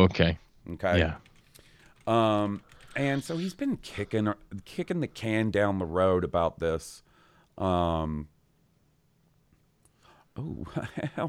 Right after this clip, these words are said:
Speaker 2: hold on. That's a spicy piece of new info. Um,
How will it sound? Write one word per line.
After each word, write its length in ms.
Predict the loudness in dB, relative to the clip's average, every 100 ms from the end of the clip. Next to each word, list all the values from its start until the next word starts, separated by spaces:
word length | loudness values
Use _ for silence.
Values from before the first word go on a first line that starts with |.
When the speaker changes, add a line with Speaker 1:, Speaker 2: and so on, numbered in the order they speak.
| -2
Speaker 2:
hold 300 | -2 2 8
on. 420 | 10 10 8 6
That's 280 | 8 8 6
a 80 | -2
spicy 560 | 4 8 8 6 2
piece 340 | 0 2 2 2
of 80 | 2
new 260 | 2 2
info. 560 | 0 0 2 2 2 -2 _ _ -20 -20 -20 -20 -6
Um, 680 | 2 4 6 4 2 0 -4